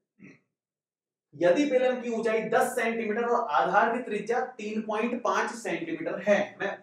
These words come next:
लिख देता हूं इसको कि भाई बेलन की ऊंचाई हम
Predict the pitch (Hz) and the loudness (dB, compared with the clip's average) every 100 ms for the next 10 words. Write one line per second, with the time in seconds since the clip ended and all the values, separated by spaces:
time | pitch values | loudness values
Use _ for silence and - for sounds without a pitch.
0 | 196 240 190 - - - - - 277 - | -4 0 0 0 -6 -10 -14 -12 -12 -12
1 | _ _ _ _ _ _ _ _ _ _ | _ _ _ _ _ _ _ _ _ _
2 | _ 165 185 190 165 165 185 185 190 175 | _ -4 -2 0 -2 -2 -2 -2 -2 0
3 | 180 175 175 - - | 0 0 -2 -4 -8